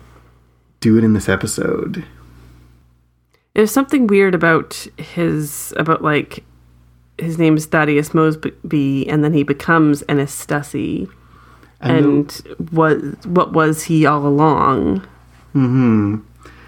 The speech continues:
Speaker 1: And those two characters seem to be contradictory,
Speaker 2: Mm-hmm.
Speaker 1: right? We can kinda see how Anastasi develops from Thaddeus Mobley, but we can also,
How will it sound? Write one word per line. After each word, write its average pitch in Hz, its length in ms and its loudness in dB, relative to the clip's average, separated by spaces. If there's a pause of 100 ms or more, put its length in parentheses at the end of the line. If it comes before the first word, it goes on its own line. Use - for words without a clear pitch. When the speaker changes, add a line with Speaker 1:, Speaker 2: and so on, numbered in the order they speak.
(160)
Speaker 1:
And 143 140 4
those 170 260 2
two 190 240 0
characters 131 840 2
seem 104 420 0
to 110 80 -2
be 101 160 2
contradictory, 104 1040 -2 (180)
Speaker 2:
Mm-hmm. 156 540 2
Speaker 1:
right? 101 320 2 (640)
We 185 120 4
can 190 180 2
kinda 170 340 2
see 135 340 2
how 143 220 0
Anastasi 120 1400 0 (800)
develops 107 560 0
from 123 220 2
Thaddeus 120 420 0
Mobley, 127 600 2 (600)
but - 320 -2
we 110 120 2
can 104 160 2
also, 101 760 2